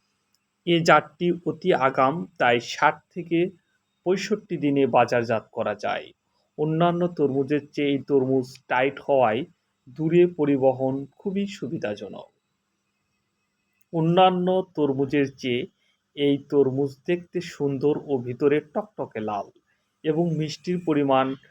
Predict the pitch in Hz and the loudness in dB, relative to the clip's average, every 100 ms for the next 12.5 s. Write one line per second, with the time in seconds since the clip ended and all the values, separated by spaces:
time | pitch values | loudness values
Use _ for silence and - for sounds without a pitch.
0 | _ _ 135 143 151 190 - 165 147 143 | _ _ -4 -4 -2 -8 -4 -2 -2 -2
1 | - 135 131 131 127 131 123 127 127 131 | 2 2 2 0 0 2 2 2 0 0
2 | 123 120 156 156 - 160 147 151 143 123 | -2 -2 -4 -8 -12 -14 -12 -8 -4 -4
3 | 110 - 101 - _ _ _ _ - 151 | -6 -12 -20 -20 _ _ _ _ -14 -14
4 | 147 - 160 - 147 135 131 131 131 - | -8 -6 -4 0 0 2 2 2 -2 -6
5 | 165 160 175 147 113 - 107 98 - _ | -6 -4 -6 -4 -6 -6 -10 -10 -16 _
6 | _ _ _ _ _ _ 135 127 160 160 | _ _ _ _ _ _ -18 -8 -6 -4
7 | 185 185 - - 135 - 151 151 - - | 2 2 2 -4 -4 2 2 2 -4 -12
8 | - 165 160 131 120 139 175 _ _ _ | -8 -6 2 4 4 0 -6 _ _ _
9 | _ _ _ - - - 190 170 160 156 | _ _ _ -14 -12 -4 0 4 4 4
10 | 151 135 135 135 139 139 139 147 180 175 | 0 -8 -8 -2 -2 -2 -4 -4 -2 -4
11 | - 175 165 147 131 120 135 127 120 127 | -6 -6 -8 -10 -10 -8 -6 -6 -8 -6
12 | 123 120 117 - - | -4 -4 -8 -12 -16